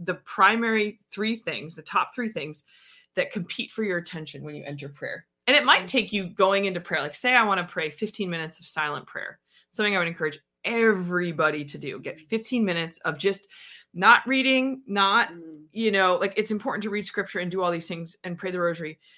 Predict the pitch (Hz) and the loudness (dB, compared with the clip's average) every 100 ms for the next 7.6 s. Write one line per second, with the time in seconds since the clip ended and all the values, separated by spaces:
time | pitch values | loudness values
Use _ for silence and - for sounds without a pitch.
0 | _ 202 - _ _ _ - 185 214 233 | _ -4 -4 _ _ _ -4 2 4 4
1 | 247 220 196 156 - 220 - 202 180 175 | 2 0 0 -2 -2 -6 -2 -2 -2 -4
2 | 143 143 147 156 151 143 - - _ _ | -10 -12 -10 -10 -8 -8 -10 -14 _ _
3 | _ - 143 - 185 - 196 180 185 190 | _ -12 -8 -4 -4 -2 -2 2 2 0
4 | - _ _ _ - - - 151 139 113 | -6 _ _ _ -14 -10 -4 -4 -4 -10
5 | 120 147 170 _ _ - - - 170 160 | -6 -6 -6 _ _ -20 -14 -4 -2 4
6 | 180 208 - 170 156 156 151 143 143 143 | 8 8 8 2 -6 -4 -2 -2 -4 -6
7 | 165 151 143 139 123 117 | -2 -2 -2 -4 -6 -10